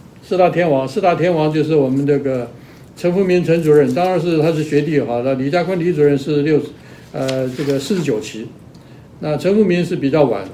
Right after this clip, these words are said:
所以他，他，但他比较早回来。那李家坤李主任是晚一点回来，但是他是学长，而且他，他的这个在那个各方面的训练都不错。后来他是因为学长，后来是先当主任，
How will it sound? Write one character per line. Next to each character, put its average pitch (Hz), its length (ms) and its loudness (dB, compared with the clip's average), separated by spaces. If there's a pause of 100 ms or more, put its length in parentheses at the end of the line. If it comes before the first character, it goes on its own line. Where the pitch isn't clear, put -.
(140)
所 151 100 -2
以 147 120 2
他， 143 360 0 (140)
他， 196 100 -2
但 190 200 -2
他 180 80 0
比 156 120 -2
较 151 120 2
早 147 140 -2
回 117 220 -8
来。 107 120 -6 (520)
那 165 120 -4
李 143 160 -2
家 165 140 0
坤 175 140 0
李 156 160 0
主 139 80 0
任 135 200 2
是 127 440 -2 (140)
晚 135 160 0
一 160 40 -2
点 135 120 -2
回 117 140 -4
来， 123 180 -4
但 139 100 -2
是 135 120 -6
他 135 180 -4
是 127 280 -8
学 131 200 -6
长， 123 200 -6
而 117 120 -10
且 117 100 -8
他， 117 240 -8 (480)
他 127 220 -4
的 127 180 -6
这 123 100 -8
个 120 120 -8
在 127 220 -4
那 117 120 -6
个 104 360 -8 (480)
各 139 100 0
方 127 160 -2
面 127 100 -2
的 120 80 -4
训 139 200 -2
练 127 120 -2
都 139 80 -2
不 135 120 -4
错。 139 180 0
后 156 120 -2
来 151 140 2
他 143 160 -2
是 135 360 0
因 135 120 -2
为 139 80 -2
学 135 200 -4
长， 127 180 -6
后 127 80 -6
来 131 80 -4
是 120 220 -8 (320)
先 185 200 0
当 180 160 4
主 123 160 -6
任， 135 140 0